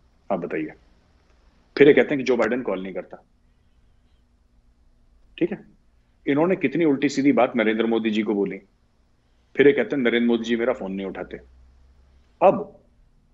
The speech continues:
तालिबान जो है वो कहते हैं कि औरतें घर से बाहर नहीं निकलेंगी, औरतें दफ्तर नहीं जाएंगी, human rights नहीं होंगी, सिर्फ पश्तूनों को हम लेंगे, अ, अपनी ministerial council में।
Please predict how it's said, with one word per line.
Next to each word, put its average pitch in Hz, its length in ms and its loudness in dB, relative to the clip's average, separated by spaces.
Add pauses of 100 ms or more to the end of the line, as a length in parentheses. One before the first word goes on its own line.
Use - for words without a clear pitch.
(160)
तालिबान 123 480 -2
जो 143 160 -2
है 135 360 -2
वो 127 260 -2
कहते 127 300 -2
हैं 170 100 -4
कि 196 100 -2
औरतें 135 420 0
घर 113 120 -2
से 127 100 0
बाहर 117 200 2
नहीं 123 140 -2
निकलेंगी, 120 460 -2 (300)
औरतें 127 320 2
दफ्तर 120 280 4
नहीं 123 160 2
जाएंगी, 110 360 -2 (640)
human 131 320 2
rights 127 280 2
नहीं 135 120 -2
होंगी, 117 340 -2 (340)
सिर्फ 170 260 0
पश्तूनों 139 460 0
को 135 80 -2
हम 131 140 0
लेंगे, 123 280 2 (580)
अ, 117 260 2
अपनी 127 280 -8
ministerial 120 500 -2
council 110 340 -6
में। 101 120 -6